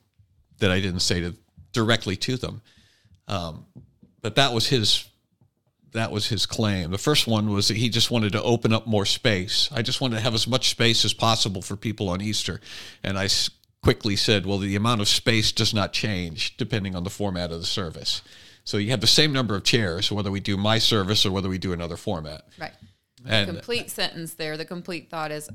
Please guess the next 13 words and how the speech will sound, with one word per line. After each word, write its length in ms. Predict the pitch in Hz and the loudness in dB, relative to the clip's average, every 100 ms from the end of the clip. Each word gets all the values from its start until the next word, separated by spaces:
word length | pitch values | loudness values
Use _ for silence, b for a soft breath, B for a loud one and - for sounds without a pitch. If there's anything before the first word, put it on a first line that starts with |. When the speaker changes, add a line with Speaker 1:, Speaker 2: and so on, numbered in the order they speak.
| 95 | -2
Speaker 2:
"I 120 | 190 | 0
want 220 | 180 170 | 0 -4
the 80 | 165 | -6
maximum 440 | 170 175 180 185 165 | -4 -4 -4 -8 -8
amount 200 | 160 151 | -8 -8
of 40 | |
space 420 | - - 160 151 | -10 -4 -4 -6
for 520 | - - 196 180 170 | -12 -14 -8 -4 -4
my 720 | 165 160 165 165 165 170 160 156 b | -4 -6 -6 -2 0 2 0 -4 b
Speaker 1:
for 220 | _ - 117 | _ -2 -2
my 400 | 113 123 127 135 | 0 4 6 6
Speaker 2:
brand, 140 | - | 4
Speaker 1:
part, 400 | 113 85 - - | 2 2 -2 -12